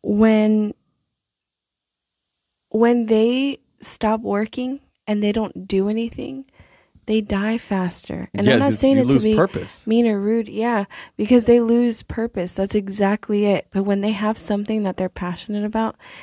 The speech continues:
Speaker 1: and they keep doing, it just gives them that much more life to live. It's, it's
Speaker 2: And she's out in
Speaker 1: it's like,
Speaker 2: nature.
Speaker 1: like therapy.
Speaker 2: So, in,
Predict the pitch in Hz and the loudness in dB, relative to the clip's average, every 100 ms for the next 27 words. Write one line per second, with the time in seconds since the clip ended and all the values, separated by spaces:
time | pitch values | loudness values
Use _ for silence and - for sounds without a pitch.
0 | - 196 196 190 - 208 202 _ 185 185 | -10 -4 0 -2 -2 -4 -4 _ -4 -2
1 | 214 254 294 - - - - _ _ _ | -2 -4 -6 -14 -20 -20 -20 _ _ _
2 | 214 208 226 220 - 208 220 214 214 202 | 0 4 4 2 2 2 2 -2 -2 -2
3 | 185 185 - 190 185 - - 185 180 175 | 0 -2 -2 -6 -8 -8 -6 -2 -2 -4
4 | 175 - 185 180 180 - - - 185 175 | -8 -6 0 2 2 -2 -18 -2 -2 0
5 | 190 170 190 170 - - 190 190 - - | 2 0 -2 -10 -12 -10 -12 -12 -18 -20
6 | _ _ _ _ _ _ - - - 120 | _ _ _ _ _ _ -20 -20 -4 -2
7 | - 185 185 107 95 90 95 131 - 170 | 2 4 4 4 0 0 0 0 0 0
8 | 170 175 - 175 208 196 - 151 175 - | 0 -2 -4 -4 -2 -4 -8 -10 -10 0
9 | 139 120 131 127 | 2 4 2 -2